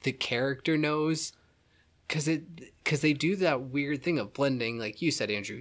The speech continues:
where you're playing the main character, but you're kinda playing the narrator who's deciding the book at the au-, as the author. Like, you, you're everything in there.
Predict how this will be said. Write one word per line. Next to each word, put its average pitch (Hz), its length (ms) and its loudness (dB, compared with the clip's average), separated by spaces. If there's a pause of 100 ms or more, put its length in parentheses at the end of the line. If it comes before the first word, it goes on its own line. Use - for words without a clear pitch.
where 110 180 -4
you're 127 240 -6
playing 165 320 0
the 135 80 0
main 120 260 0
character, 120 640 -2
but 113 140 -6
you're - 140 -8
kinda 202 320 -2
playing 135 320 0
the 123 80 -2
narrator 120 560 0
who's 110 220 -8
deciding 127 540 0
the 110 80 -6
book 113 600 -6 (680)
at - 280 -8
the 123 180 -8
au-, 147 380 4
as 131 200 -2
the 107 140 -4
author. 123 280 0
Like, 135 160 -4
you, 147 120 4
you're 143 280 -2
everything 151 640 0
in 120 220 -2
there. 170 320 0